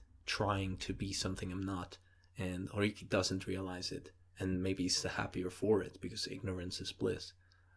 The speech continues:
But he gets close with Horiki because Horiki enables him to move through the city and do things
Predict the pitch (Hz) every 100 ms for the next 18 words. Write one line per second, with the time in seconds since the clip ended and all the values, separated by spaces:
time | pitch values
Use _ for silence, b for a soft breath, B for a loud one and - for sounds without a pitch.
0 | - - 90 113 - - - - 113 113
1 | 104 98 95 95 - - 98 101 101 98
2 | 101 98 95 98 101 104 101 - 95 95
3 | 98 95 b b b 98 104 104 - 98
4 | - - 101 98 95 95 101 104 117 110
5 | 113